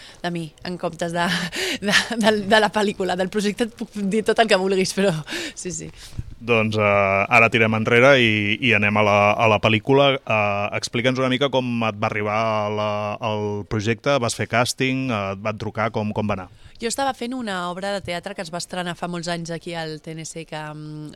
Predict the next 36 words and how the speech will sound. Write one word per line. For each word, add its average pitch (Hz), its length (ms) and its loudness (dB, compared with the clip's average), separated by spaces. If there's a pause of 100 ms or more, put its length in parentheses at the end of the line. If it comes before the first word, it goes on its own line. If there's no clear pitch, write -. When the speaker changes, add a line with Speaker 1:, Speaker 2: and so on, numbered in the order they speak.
Speaker 1:
es 156 80 -10
diu 156 100 -8
Falstaff, 247 640 -6
amb 165 140 -8
el 160 60 -8
Marcel 160 300 -8
Borràs 160 600 -6
i 170 80 -4
el 151 180 -4
Nau 147 160 -8
Albet, 160 400 -6
i, 180 300 -6 (400)
eh, 190 140 -4 (100)
la 170 80 0
vam 175 320 -6
fer 202 320 -4
a 196 140 0
Madrid, 156 340 -8 (140)
al 160 180 -8
C - 160 -12
D 160 140 -6
N. 151 180 -12 (300)
I 226 280 -2
justament 226 460 -4
la 202 160 -2
Mar 185 160 -2 (140)
havia 185 240 -6
treballat 185 300 -4
amb 180 100 -6
el 180 80 -6
Marcel 180 320 -6
a 165 100 -4
Això - 160 -10
no 175 60 -10
és 170 100 -10
Suècia 190 500 -6